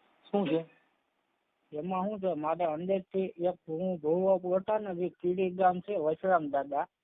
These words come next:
Speaker 1: હા.
Speaker 2: એની પાસે ગયો તો.
Speaker 1: તો
Speaker 2: બરોબર?
Speaker 1: વસરામ દાદા ગુજરી ગયા એને બે ત્રણ વર્ષ થયા કોરોનામાં.
Speaker 2: ના, ના, વસરામ દાદા કીડી હો.
Speaker 1: હા, હા, ઈ ગુજરી ગયા છે એટલે તમે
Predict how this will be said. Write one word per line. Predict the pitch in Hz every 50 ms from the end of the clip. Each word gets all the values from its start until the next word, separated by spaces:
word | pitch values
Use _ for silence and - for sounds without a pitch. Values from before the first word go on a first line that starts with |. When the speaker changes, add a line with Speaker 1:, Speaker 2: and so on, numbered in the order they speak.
| _ _ _ -
Speaker 1:
હા. | 147 170 175 190 190 180 180 - _ _ _ _ _ _ _ _ _ _ _ _ -
Speaker 2:
એની | 165 170 196 202 185
પાસે | - - 185 175 175 165
ગયો | 143 147 151 156 151
તો. | - - 123 - - _ _ _ - - _ _ _ _ _ _ _ _ - -
Speaker 1:
તો | - 123
Speaker 2:
બરોબર? | 170 175 190 208 202 214 226 233 - _ _ _ _ _ _ _ -
Speaker 1:
વસરામ | 135 143 - 160 165 165 160
દાદા | 175 170 170 170
ગુજરી | 147 160 180 170 170 185 190
ગયા | 175 185 190
એને | 185 190 190
બે | 185 196 190
ત્રણ | 190 196 180
વર્ષ | 165 165 160 147
થયા | 135 139 135
કોરોનામાં. | 135 - 175 180 180 165 151 139 131 120 _ _ _ _ _ _ _ _ _ _ _ _ _ _ _ _ _ _ _ _ _ _ _ _ _ _ _ -
Speaker 2:
ના, | 151 160 175 202 220
ના, | 226 233 233
વસરામ | 208 175 180 196 - 233 226 226 226
દાદા | 220 226 220 - 220
કીડી | 202 - - 220 240 240 247 226
હો. | 208 247 285 302 - _ _ _ _ _ _ _ _ -
Speaker 1:
હા, | 127 160 160 147
હા, | 160 180
ઈ | 190 202
ગુજરી | 190 165 190 190 190 226 233
ગયા | 202 214 220 208
છે | 156 160 156 135 123 113
એટલે | 113 - - - 143 131
તમે | - 160 151 151 143 135